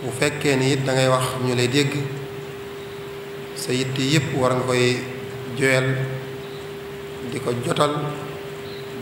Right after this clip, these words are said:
jëmale ko ci fàttali jullit ñi ci weer wi ak yi ngëneelam, ndax doomu aadama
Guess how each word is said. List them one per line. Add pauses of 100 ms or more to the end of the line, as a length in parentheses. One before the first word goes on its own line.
jëmale
ko
ci
fàttali (140)
jullit
ñi (920)
ci (300)
weer
wi (840)
ak
yi
ngëneelam,
ndax
doomu
aadama